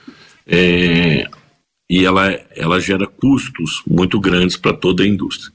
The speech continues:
Então, se tem um problema a ser endereçado aí nos próximos anos, com certeza, é a recuperação da nossa is-, infraestrutura. Isso é tanto pra indústria, mas também pra todos os outros segmentos e pra própria população que utiliza essa infraestrutura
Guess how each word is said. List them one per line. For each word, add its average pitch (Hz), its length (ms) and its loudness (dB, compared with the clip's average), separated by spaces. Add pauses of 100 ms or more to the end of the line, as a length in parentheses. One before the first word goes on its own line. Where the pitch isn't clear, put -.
(500)
Então, 87 300 0
se - 80 -4
tem - 120 2
um 110 100 0
problema 85 560 0
a - 20 -4
ser 82 320 0
endereçado 82 920 0
aí 80 100 2
nos 78 200 2
próximos 80 560 0
anos, 90 420 0 (440)
com 104 180 2
certeza, 87 480 -2 (380)
é 95 100 2
a 104 100 4
recuperação 101 720 0
da 101 80 2
nossa 104 260 0
is-, - 300 -4
infraestrutura. - 560 -2
Isso 135 280 2
é 131 60 2
tanto 113 360 -2
pra 123 180 2
indústria, 143 480 0
mas 101 120 -4
também 110 320 0 (360)
pra 117 140 2
todos 151 300 0
os 110 60 -4
outros 110 200 -2
segmentos 139 480 0
e - 60 0
pra - 180 0
própria 233 340 0
população 202 640 0
que - 140 -2
utiliza 214 480 2
essa - 160 -4
infraestrutura 123 640 0